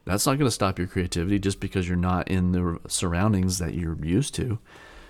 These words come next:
Creativity is inside, and creativity is the, is what you are. So, and creativity doesn't just mean being creative and being artsy. Creativity means to create, to create your experience, to create your happiness, to create your,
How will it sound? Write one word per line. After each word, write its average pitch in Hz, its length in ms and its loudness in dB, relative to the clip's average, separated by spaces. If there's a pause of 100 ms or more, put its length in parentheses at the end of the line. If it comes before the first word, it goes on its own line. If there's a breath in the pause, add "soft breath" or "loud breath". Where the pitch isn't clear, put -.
(180 loud breath)
Creativity 131 560 6
is 90 120 2
inside, 92 540 4
and 90 100 0
creativity 117 600 2
is 85 440 0
the, 82 720 -6
is - 220 -4
what 82 420 -2
you 95 220 2
are. 117 380 -2 (760 loud breath)
So, 98 580 6 (180)
and 104 140 2
creativity 147 540 6
doesn't 107 300 6
just 104 180 0
mean 101 280 2
being 98 260 4
creative 92 540 4
and 87 80 0
being 90 180 0
artsy. 87 420 0
Creativity 113 540 2
means 90 540 0 (640 soft breath)
to 87 140 -4
create, 87 680 0
to - 80 -6
create 98 420 2
your 92 140 2
experience, 98 720 0
to - 120 -6
create 95 380 0
your 90 120 -2
happiness, 131 640 2
to - 100 -4
create 98 440 2
your, 90 320 0